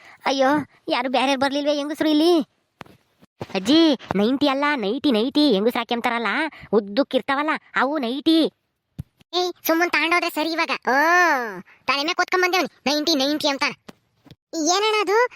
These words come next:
Speaker 2: ಏನ್ ಮಾತಾಡ್ತಾ ಇದೀವಿ ಅಜ್ಜಿ ತಗೆ? ಯಾಕ್ ಬೈತೈತೆ ನಿನ್ನ?
Speaker 1: ನೋಡಕ್ಕ,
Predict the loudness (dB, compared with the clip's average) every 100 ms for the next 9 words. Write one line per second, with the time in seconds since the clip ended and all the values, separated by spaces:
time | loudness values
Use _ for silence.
0 | -2 2 2 2 0 0 0 2 0 2
1 | 0 0 0 -4 -6 _ _ _ -4 -2
2 | 0 0 2 2 4 4 4 2 -4 _
3 | _ _ _ _ 0 0 0 -2